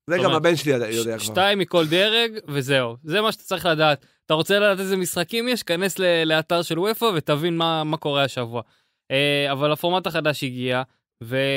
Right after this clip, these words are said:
Speaker 2: ונפתח ב-, אה, בסערה, יובה כבשה את השערים הראשונים של הטורניר.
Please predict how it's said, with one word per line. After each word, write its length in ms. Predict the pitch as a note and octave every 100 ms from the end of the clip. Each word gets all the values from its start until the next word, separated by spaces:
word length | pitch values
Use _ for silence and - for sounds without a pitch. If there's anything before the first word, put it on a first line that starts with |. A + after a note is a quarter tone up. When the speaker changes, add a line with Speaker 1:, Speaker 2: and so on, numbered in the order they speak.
| C3+ C#3
Speaker 2:
ונפתח 460 | C3+ - E3 F3 F3
ב-, 40 | E3
אה, 440 | D3+ D3 C#3 C#3+ C#3+
בסערה, 640 | C#3 - D3 D3+ G#3 A#3+ G#3 D3
יובה 440 | D#3 E3 E3+ F3 D#3+ _ _
כבשה 240 | C#3 -
את 80 | C#3+
השערים 360 | C#3 D3 C#3+ C#3+
הראשונים 460 | C3+ B2 C3+ C3
של 220 | B2 C3+ C3
הטורניר. 640 | B2+ B2 B2+ B2 E3 G#3+